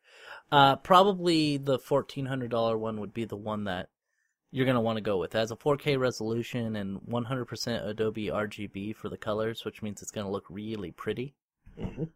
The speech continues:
Speaker 1: Um, and that's, it's probably gonna have a quad core. They don't list it, but I'm imagining it, that's gonna have a quad core processor and probably sixteen gigs of ram.
Speaker 2: Actually, uh, I'm looking at it.
Speaker 1: Oh.
Speaker 2: I'm, I'm not sure that the, that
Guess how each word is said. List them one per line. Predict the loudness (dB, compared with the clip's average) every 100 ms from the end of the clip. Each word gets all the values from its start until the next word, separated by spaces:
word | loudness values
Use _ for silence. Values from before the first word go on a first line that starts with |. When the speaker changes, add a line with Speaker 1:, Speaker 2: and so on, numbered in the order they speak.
| _ _ 0
Speaker 1:
Um, | 2 2 0 -6 -8 _ _ _ _ -20 -20 -20 -8 0
and | 6
that's, | 4 4 -6 -2
it's | -2 0
probably | 4 6 6
gonna | 2
have | 2 0
a |
quad | 0 0 0
core. | -2 -2
They | 2 4
don't | 2 0 -10
list | -6 -2 0
it, | 0 -2
but | -2
I'm | -2
imagining | -2 0 -2 -2 -8
it, | -8 -6
that's | -2 -2 -4
gonna | -8 -8
have | -6
a | -10
quad | -4 -4 -2
core | -6 -4
processor | -4 -4 -8 -8 -6 -8
and | -2
probably | 2 2 2 -4 -4
sixteen | -8 -8 -12 -10
gigs | -10 -12
of | -18 -16
ram. | -14 -16 _ _ _ _ _
Speaker 2:
Actually, | -6 -4 2 2 2 0
uh, | -2 -4 -6
I'm | -4 0
looking | 0 2 0
at | 0 0
it. | -2 -8 _ _ 4
Speaker 1:
Oh. | 8 8
Speaker 2:
I'm, | 6 -4 -12 -14 -6
I'm | 0 2
not | 2 0 0
sure | -2 0 0 2 2 2
that | 4 4 2 0
the, | 2 4 2 0 -2 -8 _ _ 2
that | 2